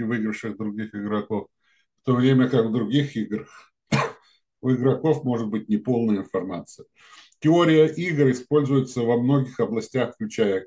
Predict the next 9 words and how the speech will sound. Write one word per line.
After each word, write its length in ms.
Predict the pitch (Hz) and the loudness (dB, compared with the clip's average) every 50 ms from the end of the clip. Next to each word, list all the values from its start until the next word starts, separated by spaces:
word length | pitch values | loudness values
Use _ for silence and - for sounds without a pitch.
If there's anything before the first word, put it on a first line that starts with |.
| - _ | -6 _
экономику – 920 | 139 135 135 - 135 117 117 117 117 117 107 104 104 - - - - - _ _ _ _ _ _ _ | -4 -4 -2 -2 -2 -2 0 -2 0 2 0 0 0 -2 -8 -16 -16 -16 _ _ _ _ _ _ _
политику, 680 | 151 143 139 131 127 110 - - 107 - - _ 101 | 2 4 6 6 4 2 0 -4 -8 -10 -10 _ -10
биологию, 800 | 87 90 127 147 143 135 127 110 107 107 107 98 90 90 95 92 | -6 0 2 4 4 4 4 4 4 4 2 2 0 -4 -8 -8
философию, 800 | - - 143 143 131 117 - - 107 104 101 - - - 95 90 - | -4 -2 0 2 2 0 0 -2 0 0 0 -2 -2 -8 -10 -8 -4
компьютерные 680 | - 110 107 107 156 156 139 139 131 123 120 117 113 | -2 -2 -2 0 -2 -2 -2 -2 -2 -2 -2 0 0
науки 480 | 107 107 104 101 101 101 - - _ 95 | 2 2 2 2 0 -2 -4 -6 _ -8
и 60 | 92 | -8
даже 280 | 92 98 107 101 98 95 | -2 -2 -2 -2 -2 -4
спорт. 640 | - - - _ _ 101 92 90 - - _ _ | -10 -12 -20 _ _ -4 -4 -4 -6 -8 _ _